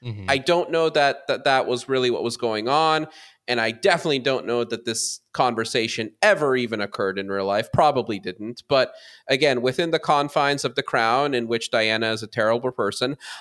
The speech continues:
Speaker 2: I'd like to believe that Charles was trying to do the right thing here.
Speaker 1: Uh, so Diana, actually earlier in the episode, it seems like she's at therapy, and she's like, "Everybody is leaving me, including all of my secretaries."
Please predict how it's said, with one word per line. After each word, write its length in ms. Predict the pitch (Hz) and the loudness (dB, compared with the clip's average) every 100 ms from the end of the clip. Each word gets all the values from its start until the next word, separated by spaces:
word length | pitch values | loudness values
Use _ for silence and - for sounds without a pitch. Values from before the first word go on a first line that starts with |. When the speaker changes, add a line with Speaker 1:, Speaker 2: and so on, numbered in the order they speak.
| - | 0
Speaker 2:
I'd 180 | 147 165 | 0 4
like 260 | 180 180 | 2 2
to 100 | - | 0
believe 560 | 156 147 143 120 113 - | -2 0 0 0 -2 0
that 220 | 120 107 | 0 0
Charles 600 | - 127 117 110 107 110 - | 0 2 4 2 0 -2 -6
was 120 | 110 | -6
trying 280 | - 104 104 | -2 -2 -4
to 80 | 107 | -6
do 80 | 101 | -4
the 100 | 98 | -2
right 220 | 92 95 | -2 -4
thing 180 | 85 82 | -10 -12
here. 260 | 98 64 _ _ - | -14 -16 _ _ -4
Speaker 1:
Uh, 240 | 110 107 - | -2 -2 -4
so 180 | - 151 | -2 0
Diana, 340 | 160 190 254 | 0 0 -2
actually 380 | 165 160 - 151 | -2 -2 -2 -4
earlier 320 | 131 139 127 | -2 -2 -2
in 80 | 120 | -2
the 80 | 113 | -2
episode, 420 | 120 - 117 110 | -4 -2 -2 -2
it 80 | 110 | -4
seems 240 | 135 135 | -6 -6
like 80 | 147 | -4
she's 220 | 160 143 | -4 -4
at 100 | 117 | -4
therapy, 640 | - 117 131 165 175 175 - | -2 0 0 -2 -4 -4 -6
and 140 | 131 | -6
she's 220 | - 127 | -6 -4
like, 140 | 139 139 | -4 -2
"Everybody 380 | 147 202 240 208 | -2 -2 -2 -2
is 120 | 143 | -2
leaving 380 | 135 135 123 113 | -2 -2 -2 -4
me, 260 | 104 101 | -4 -4
including 600 | 101 107 - 139 127 123 | -4 -6 -4 -2 -2 -4
all 360 | 127 120 151 170 | -2 0 2 0
of 120 | 151 | -2
my 140 | 156 143 | -2 -2
secretaries." 840 | - 110 110 - 101 98 98 - | -4 -6 -6 -4 -4 -4 -6 -10